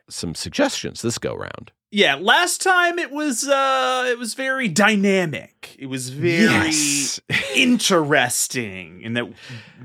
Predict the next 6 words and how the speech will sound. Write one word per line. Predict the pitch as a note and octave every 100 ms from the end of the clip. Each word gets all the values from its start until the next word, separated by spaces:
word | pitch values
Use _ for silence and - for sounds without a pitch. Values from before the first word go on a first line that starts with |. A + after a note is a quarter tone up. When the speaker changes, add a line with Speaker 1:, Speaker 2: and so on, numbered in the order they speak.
| A#2
Speaker 2:
we | F3
had | G3 F3
edited | F3 F3 E3+
out | D3+ C#3 _ _ _ _ _ _ _ -
so | - - - C4+ B3+ B3
much | G#3 G3+ F3 -